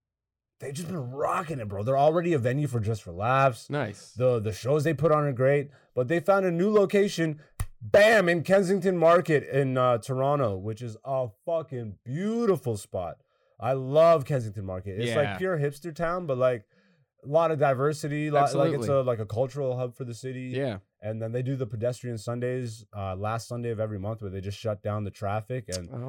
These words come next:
Speaker 1: like,
Speaker 2: Okay.
Speaker 1: vendors come out and all the
Speaker 2: Yeah.
Speaker 1: businesses come out. It's, it's a fucking awesome place.
Speaker 2: Nice.
Speaker 1: Um,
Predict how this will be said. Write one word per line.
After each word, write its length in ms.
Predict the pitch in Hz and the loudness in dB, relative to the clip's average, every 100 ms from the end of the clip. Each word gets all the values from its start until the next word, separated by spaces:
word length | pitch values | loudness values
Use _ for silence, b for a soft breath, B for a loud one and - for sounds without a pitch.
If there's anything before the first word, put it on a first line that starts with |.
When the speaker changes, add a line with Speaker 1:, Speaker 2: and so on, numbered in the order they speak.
| 131 | -6
Speaker 1:
like, 120 | 98 | -6
Speaker 2:
Okay. 80 | 98 | -4
Speaker 1:
vendors 300 | 113 120 123 | -4 -4 -6
come 200 | - 110 | -4 -4
out 280 | 107 110 110 | 0 0 0
and 80 | 95 | -2
all 100 | 101 | -4
the 80 | 101 | -4
Speaker 2:
Yeah. 60 | |
Speaker 1:
businesses 360 | 98 107 110 104 | -4 -4 -6 -8
come 160 | 117 110 | -10 -8
out. 60 | |
It's, 160 | 123 117 | -8 -10
it's 180 | 139 120 | -12 -10
a 40 | |
fucking 300 | 113 139 113 | -8 -8 -10
awesome 300 | 90 95 90 | -12 -14 -14
place. 200 | 85 85 - - | -16 -18 -16 -10
Speaker 2:
Nice. 280 | 131 90 - | -10 -10 -12
Speaker 1:
Um, 640 | 110 117 120 120 113 98 | -4 -2 0 0 -2 -8